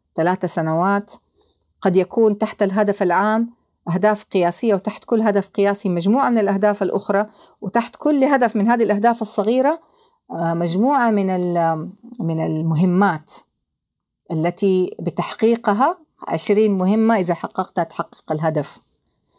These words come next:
آه، خلينا مثلًا ننظر ببساطة ل-، آه، اجتياز،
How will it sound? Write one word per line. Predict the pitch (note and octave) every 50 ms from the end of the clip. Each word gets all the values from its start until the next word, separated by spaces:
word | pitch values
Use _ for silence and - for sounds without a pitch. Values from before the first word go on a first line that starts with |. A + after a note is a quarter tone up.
| _ _ _ _ _ _ _ - _ _ -
آه، | - E3 E3 E3
خلينا | D#3+ - A3 G#3+ A#3 C4 C#4+ C#4+ B3+
مثلًا | B3 B3 A#3+ - A#3 A3+ A3
ننظر | G#3 G#3+ A#3+ B3 A3+ G#3 A3 A3+ C3
ببساطة | D#3 F3+ F3+ F3+ G3 F#3 G3 F#3+ - A3+ A3 A3 A3 - A#3
ل-، | G#3 F#3 F#3 F#3 F3+ F3+ F3 -
آه، | - D#3+ D#3+ D#3 D#3+ E3+ -
اجتياز، | - F#3 F3 - - G#3+ G3+ G3+ G3+ G3 G3 F#3+ F#3 - - -